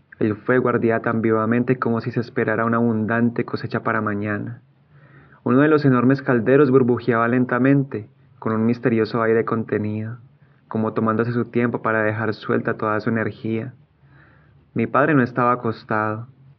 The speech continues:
Se había levantado en ropas de dormir y estaba haciendo un nudo a una fuerte soga. Por las miradas que echaba a la puerta del dormitorio de mi madre, deduje con sobrado acierto sus propósitos. Inmóvil y sin habla por el terror,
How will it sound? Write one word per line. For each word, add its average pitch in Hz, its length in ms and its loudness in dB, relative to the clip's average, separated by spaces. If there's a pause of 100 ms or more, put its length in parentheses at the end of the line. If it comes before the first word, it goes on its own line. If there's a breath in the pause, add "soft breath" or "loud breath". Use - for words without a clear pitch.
(200)
Se - 140 -2
había 113 260 2
levantado 117 400 2
en 113 120 0
ropas 123 300 0
de 117 80 4
dormir 113 500 0 (380 loud breath)
y 120 80 0
estaba 117 280 2
haciendo 127 260 4
un 127 160 4
nudo 139 320 6
a 113 60 -2
una 113 180 -2
fuerte 123 340 -2
soga. 113 460 -2 (840)
Por 123 120 0
las 127 120 6
miradas 135 380 4
que 156 120 0
echaba 131 260 0
a 151 40 2
la 143 140 0
puerta 123 280 0
del 135 100 2
dormitorio 120 520 2
de 131 80 2
mi 120 120 2
madre, 135 480 0 (380 loud breath)
deduje 127 420 6
con 165 160 -2
sobrado 131 440 2
acierto 165 440 0
sus 147 200 -4
propósitos. - 960 -6 (440 soft breath)
Inmóvil 110 640 0 (380 loud breath)
y 117 40 2
sin 117 200 2
habla 120 180 2
por 131 140 4
el 127 120 4
terror, 127 500 -2